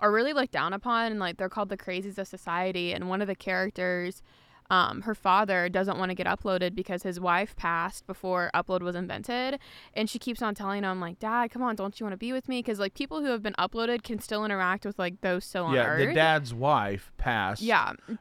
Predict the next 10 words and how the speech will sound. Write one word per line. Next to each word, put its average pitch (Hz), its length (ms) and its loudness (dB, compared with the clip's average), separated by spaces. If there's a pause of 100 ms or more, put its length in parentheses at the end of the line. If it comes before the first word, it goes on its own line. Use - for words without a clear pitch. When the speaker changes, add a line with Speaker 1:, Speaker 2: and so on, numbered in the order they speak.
Speaker 2:
before 139 680 4 (280)
Upload 131 440 2
was 120 200 -2
a 117 100 -6
thing. 104 640 -2 (120)
Speaker 1:
And 226 160 0
so 247 220 4 (140)
it's 247 120 2
Speaker 2:
Or 143 120 8
Speaker 1:
so 320 100 6